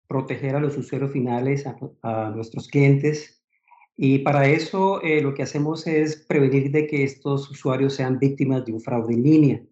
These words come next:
Cuando ellos usan plataformas por internet o cuando acceden a sus dispositivos móviles, aplicaciones móviles, para realizar pagos, transferencias, consultas, entre otros servicios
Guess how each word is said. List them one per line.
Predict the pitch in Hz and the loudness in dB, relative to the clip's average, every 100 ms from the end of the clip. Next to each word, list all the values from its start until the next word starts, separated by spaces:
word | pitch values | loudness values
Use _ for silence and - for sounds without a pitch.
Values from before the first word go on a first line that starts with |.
| _ _ _ _ | _ _ _ _
Cuando | 131 123 127 | -2 0 2
ellos | 123 139 143 | 2 2 0
usan | 135 147 147 | -2 -2 -2
plataformas | 123 120 - 127 135 | -6 -8 -8 -6 -4
por | 135 | -4
internet | 123 117 113 120 139 151 147 147 - _ - | -4 -6 -4 0 4 4 4 0 -10 _ -4
o | 139 139 | -4 0
cuando | 135 135 | 0 0
acceden | 131 - 156 156 160 | -2 -4 -2 0 0
a | 147 | -4
sus | - 131 120 | -4 -8 -6
dispositivos | 120 131 - - 127 143 147 | -8 -10 -10 -8 -4 0 2
móviles, | 151 151 147 139 | 4 4 4 0
aplicaciones | - - 117 120 - 139 147 | -4 -10 -10 -8 -4 -2 0
móviles, | 156 156 156 147 147 _ _ _ | 4 4 6 4 0 _ _ _
para | - 123 | -6 -4
realizar | 117 120 117 131 - | -2 -2 -2 -2 -2
pagos, | - 147 143 135 135 - | 2 4 2 0 -6 -8
transferencias, | 120 117 127 127 143 147 139 123 | -10 -10 -6 -2 0 -2 -4 -10
consultas, | - 113 - 156 151 139 123 120 151 | -8 -14 -10 -6 -6 -6 -10 -10 -12
entre | - 131 | -6 -6
otros | 127 160 | -2 -2
servicios | 170 151 175 175 185 180 - | 0 2 2 4 2 0 -4